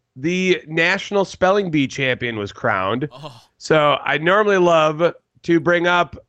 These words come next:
Speaker 1: uh, you wanna spell the name or spell the word for me?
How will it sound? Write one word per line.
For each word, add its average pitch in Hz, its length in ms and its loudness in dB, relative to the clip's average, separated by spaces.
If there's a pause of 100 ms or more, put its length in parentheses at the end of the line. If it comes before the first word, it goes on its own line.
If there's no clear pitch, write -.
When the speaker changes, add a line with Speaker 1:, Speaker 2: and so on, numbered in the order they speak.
(140)
Speaker 1:
uh, 139 460 2 (680)
you 123 160 -8
wanna 147 200 0
spell 170 520 -2
the 160 100 -2
name 165 440 -2 (120)
or 147 160 0
spell 165 240 -2
the 160 100 0
word 156 320 0
for 196 140 0
me? 208 180 2